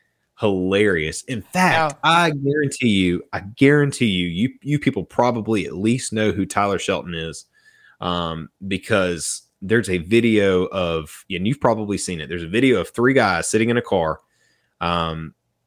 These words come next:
Speaker 1: and, uh, you know, one of them's got huge gauges and neck tattoos and stuff like that. They're all riding in a car,
Speaker 2: Right.
Speaker 1: and an N sync song starts playing, and they all kinda look at each other,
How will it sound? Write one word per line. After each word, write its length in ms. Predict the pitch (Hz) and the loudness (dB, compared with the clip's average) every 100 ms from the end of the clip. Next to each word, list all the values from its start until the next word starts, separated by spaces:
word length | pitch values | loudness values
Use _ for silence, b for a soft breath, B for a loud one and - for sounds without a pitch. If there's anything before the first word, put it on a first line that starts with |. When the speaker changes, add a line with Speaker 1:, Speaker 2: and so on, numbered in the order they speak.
| _ | _
Speaker 1:
and, 320 | 98 95 90 85 | -2 -2 0 -2
uh, 320 | 82 78 78 - | -2 -2 -6 -8
you 100 | 92 | -6
know, 140 | 87 | -4
one 140 | 92 | -2
of 40 | 101 | -2
them's 80 | 92 | 0
got 300 | 98 - - | -2 -4 -8
huge 360 | 104 104 95 - | -4 -4 -2 0
gauges 560 | 101 98 95 95 90 | 0 0 0 -2 -2
and 160 | 95 95 | -6 -2
neck 240 | 95 101 | -2 -2
tattoos 500 | - 98 - 98 95 | -2 -2 -2 -2 -4
and 80 | 90 | -6
stuff 160 | 90 90 | -6 -4
like 140 | 90 | -4
that. 60 | 87 | -2
They're 140 | 95 | -2
all 120 | 98 | 0
riding 240 | 92 92 87 | 0 -2 -6
in 100 | 82 | -8
a 40 | |
car, 340 | - 92 90 b b 143 | -4 -2 -2 b b -20
Speaker 2:
Right. 120 | 139 | -8
Speaker 1:
and 100 | 104 | -6
an 60 | 95 | -4
N 160 | 110 131 - - | 0 -2 -2 -2
sync 200 | 143 - | -2 0
song 320 | 98 90 82 | 0 -2 -2
starts 320 | - 92 - | -2 -2 -4
playing, 400 | - 90 82 82 | -4 -2 -2 -4
and 180 | 95 92 | -4 2
they 120 | 95 | 4
all 160 | 98 98 | 4 2
kinda 240 | - 98 - 95 | -2 -8 -6 -6
look 160 | 98 107 | -2 0
at 60 | |
each 160 | 104 - | 0 0
other, 340 | 117 120 123 | 2 2 0